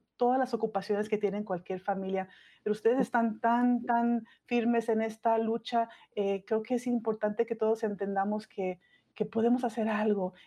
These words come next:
y ustedes ahora enfrentan esta amenaza en Virginia. Cuéntame cómo ustedes lo hacen, cómo es que pueden encontrar el tiempo,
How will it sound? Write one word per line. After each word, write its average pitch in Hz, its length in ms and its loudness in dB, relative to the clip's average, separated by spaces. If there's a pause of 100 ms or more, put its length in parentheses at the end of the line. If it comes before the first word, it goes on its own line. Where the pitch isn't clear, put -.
(120)
y 214 60 -2
ustedes 220 320 2
ahora 220 260 6
enfrentan 220 460 0
esta 220 180 0
amenaza 202 420 0
en 202 80 -2
Virginia. 190 440 -4
Cuéntame 285 420 4
cómo 254 220 4
ustedes 233 520 0
lo 185 240 -2
hacen, 180 440 -2
cómo 208 360 -2
es 220 160 2
que 214 300 0 (400)
pueden 214 680 2 (220)
encontrar 202 440 2
el 208 200 0
tiempo, 220 800 2